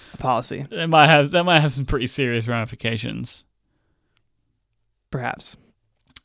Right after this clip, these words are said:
Speaker 2: Uh, what's, what are you excited about that you're working on?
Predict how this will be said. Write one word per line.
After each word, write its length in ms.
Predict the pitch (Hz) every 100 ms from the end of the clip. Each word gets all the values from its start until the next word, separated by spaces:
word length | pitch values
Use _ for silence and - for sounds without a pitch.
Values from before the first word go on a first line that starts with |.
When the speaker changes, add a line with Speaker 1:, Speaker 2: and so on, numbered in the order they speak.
| -
Speaker 2:
Uh, 240 | 165 135
what's, 360 | 131 175 196 175
what 160 | 208
are 40 | 196
you 140 | 185
excited 460 | 185 - 170 175 156
about 220 | 151 147
that 60 | -
you're 140 | 117
working 340 | 123 143 147 113
on? 200 | 110